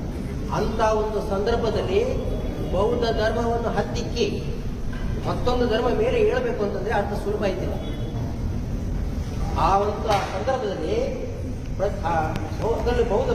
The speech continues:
ಮತದ ಪ್ರಚಾರವನ್ನು ಎಲ್ಲ ಸಹಸ್ರ ಮಾನವನ್ನು ಮೀರಿಸುವಂತಹ ಹಾಸುವಂತಹ ದಿನಗಳು. ಅಂದ್ರೆ ಅದು ಬಿಟ್ಟು ಬೇರೆ ಯಾವ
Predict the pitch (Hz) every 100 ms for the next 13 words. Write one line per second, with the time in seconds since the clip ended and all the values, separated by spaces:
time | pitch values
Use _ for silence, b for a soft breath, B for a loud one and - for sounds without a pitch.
0 | 220 240 240 226 - - - 233 240 240
1 | 220 226 214 - - 240 247 247 240 233
2 | 254 254 220 240 226 247 247 233 233 -
3 | 226 220 214 202 214 208 214 214 208 208
4 | 214 202 202 202 - - - - - -
5 | - - - 170 202 - - - - 190
6 | 214 - - - 208 247 214 220